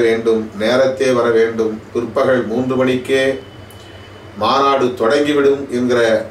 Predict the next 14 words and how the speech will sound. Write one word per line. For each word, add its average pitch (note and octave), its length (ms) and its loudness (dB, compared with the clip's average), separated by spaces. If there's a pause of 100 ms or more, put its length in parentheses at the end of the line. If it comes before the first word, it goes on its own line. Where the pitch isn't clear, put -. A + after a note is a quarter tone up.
(160)
அடிப்படையில் A#2 600 2
இரண்டு B2 300 2
மணி C3 140 4 (140)
அல்லது A2+ 200 0 (100)
ஒரு B2+ 180 4
மணி C3 140 2 (100)
என்கிற A#2 240 0
அளவில் G#2+ 320 0 (240)
திருச்சிராப்பள்ளிக்கு G#2+ 800 -4
நீங்கள் G2 260 -4
வந்து A2+ 160 -2 (100)
சேர G#2+ 140 0 (140)
வேண்டும். F#2+ 320 -6 (1000)
திரும்பும் B2+ 400 2